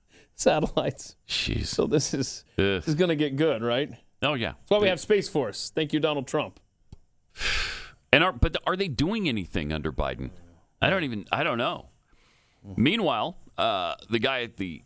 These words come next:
Speaker 2: top of our bureaucracy, Joe Biden, babbling about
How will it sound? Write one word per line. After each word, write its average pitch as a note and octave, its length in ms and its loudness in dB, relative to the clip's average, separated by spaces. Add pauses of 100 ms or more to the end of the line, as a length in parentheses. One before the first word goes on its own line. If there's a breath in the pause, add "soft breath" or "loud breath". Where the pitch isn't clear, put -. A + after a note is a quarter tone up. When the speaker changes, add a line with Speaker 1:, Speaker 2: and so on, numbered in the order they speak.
(420)
Speaker 2:
top G#2+ 260 0
of F2+ 120 -2
our G#2 300 -2 (520)
bureaucracy, D2+ 760 0 (260 soft breath)
Joe A#2+ 280 2
Biden, A2+ 580 -2
babbling B2 640 0
about F#2 360 -2